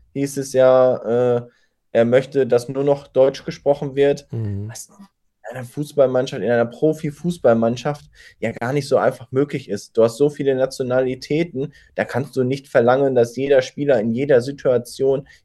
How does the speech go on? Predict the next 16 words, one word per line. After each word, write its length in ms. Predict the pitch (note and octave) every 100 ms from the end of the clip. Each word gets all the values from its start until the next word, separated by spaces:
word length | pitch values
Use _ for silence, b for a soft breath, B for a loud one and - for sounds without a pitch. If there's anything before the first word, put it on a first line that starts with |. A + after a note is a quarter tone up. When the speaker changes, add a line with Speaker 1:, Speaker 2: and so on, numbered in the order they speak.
| -
Speaker 1:
immer 240 | D3 C#3
nur 500 | B2+ B2+ C#3+ C#3 C3+ -
Deutsch 300 | A#2+ C#3+ C#3
spricht. 500 | - - F#2+ - -
Speaker 2:
Ja. 120 | B2 B2
Speaker 1:
Gerade 300 | A#2 B2 B2
wenn's 160 | B2
vielleicht 200 | C3 B2+
auch 120 | - -
mal 80 | A#2+
schneller 320 | - C3 C3
gehen 300 | C3 A#2+ B2
muss. 320 | B2 B2+ - B B B -
Englisch 360 | B2+ C3 B2
ist 320 | - C#3+ - F#2+
einfach 540 | A#2 B2 B2 A#2